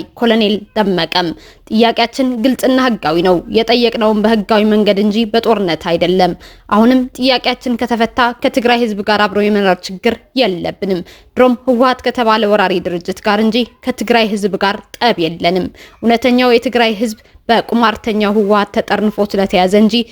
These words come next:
የእኛን የማንነት ጥያቄ እንደሚረዳ ይገባናል። አሁንም ህዝባችንን በወረራ ለመያዝ የሚመጣ ካለ መከላከል ተፈጥሯዊ መብት ነው። ጥያቄያችን እውነተኛ ጥያቄ ስለሆነ የምንፈራው ውይይትና ሀሳብ የለም ብለዋል ተብሏል።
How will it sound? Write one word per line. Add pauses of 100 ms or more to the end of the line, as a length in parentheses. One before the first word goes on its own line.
(200)
የእኛን
የማንነት
ጥያቄ
እንደሚረዳ (320)
ይገባናል። (560)
አሁንም (140)
ህዝባችንን
በወረራ
ለመያዝ (140)
የሚመጣ (100)
ካለ (360)
መከላከል (200)
ተፈጥሯዊ
መብት
ነው። (320)
ጥያቄያችን
እውነተኛ
ጥያቄ
ስለሆነ (260)
የምንፈራው
ውይይትና
ሀሳብ
የለም (240)
ብለዋል (300)
ተብሏል።